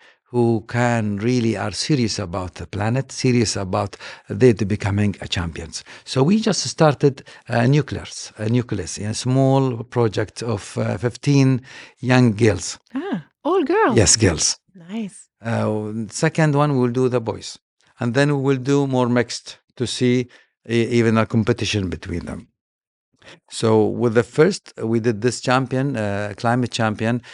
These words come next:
Speaker 1: uh, to see how they can provide solutions from their perspective, to see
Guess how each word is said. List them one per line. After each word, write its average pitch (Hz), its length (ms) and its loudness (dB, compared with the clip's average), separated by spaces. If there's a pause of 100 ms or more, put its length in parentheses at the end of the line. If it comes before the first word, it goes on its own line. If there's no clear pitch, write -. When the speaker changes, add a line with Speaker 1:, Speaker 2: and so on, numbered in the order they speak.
(240)
Speaker 1:
uh, 107 340 0 (260)
to 123 120 -2
see 165 540 0
how 139 440 0
they 123 320 0
can 123 560 -2
provide 117 720 0
solutions 98 800 -4 (420)
from 110 280 2
their 120 140 6
perspective, - 760 -4 (140)
to 135 100 -2
see 175 480 0